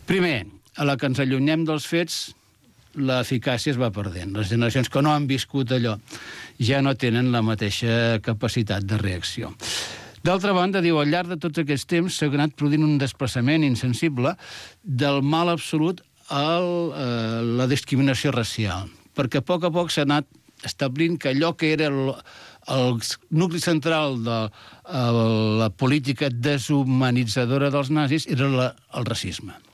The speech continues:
I el racisme ha ocupat aquest paper de mal absolut des de llavors fins ara. I això poc a poc ha portat a que es anés desplegant tota una nova política de drets humans, sobretot de drets identitaris.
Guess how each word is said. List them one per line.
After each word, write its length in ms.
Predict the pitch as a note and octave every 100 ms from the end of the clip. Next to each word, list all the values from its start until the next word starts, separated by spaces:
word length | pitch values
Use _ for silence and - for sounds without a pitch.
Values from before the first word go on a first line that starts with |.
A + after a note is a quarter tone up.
| _ -
I 140 | E3 D3+
el 80 | D3+
racisme 460 | D3 E3 D3+ D#3
ha 140 | D#3 D3 - D3
ocupat 380 | B2 C#3+ C3 B2
aquest 220 | B2+ A#2+
paper 380 | - G#2 F#2+ G#2 - - -
de 140 | - B2+
mal 220 | C3+ C3+
absolut 460 | B2+ - A#2 G#2+ A#2+
des 300 | B2+ A#2+ A2
de 80 | G#2+
llavors 380 | A2 G#2 G2+ G#2
fins 240 | - F#2
ara. 240 | E2+ - - - - - _ _ _ _ _ - - - - - - - - _ -
I 60 | D3+
això 380 | C#3 G#3+ G3+ A3 - _ _ _
poc 200 | - E3 D#3+
a 20 |
poc 380 | G#3 G3+ G#3 - -
ha 100 | D3+
portat 420 | C#3+ D3+ E3 D#3+
a 60 | D#3+
que 120 | C#3
es 80 | A#2
anés 180 | C#3+ D3
desplegant 640 | D#3 - D#3 C#3+ D#3+ D#3+
tota 240 | - C3 C#3
una 140 | C#3
nova 260 | C#3 D3 C3+
política 540 | D3 C#3+ C3+ C3 B2+
de 80 | A#2
drets 240 | B2+ B2
humans, 320 | C3+ C#3+ D3+ -
sobretot 360 | B2+ B2+ C3+
de 120 | C3+ A#2+
drets 340 | C3+ D3 - -
identitaris. 1040 | D#3+ C3 C3 B2+ C3+ A2 A2+ G2+ E2+ -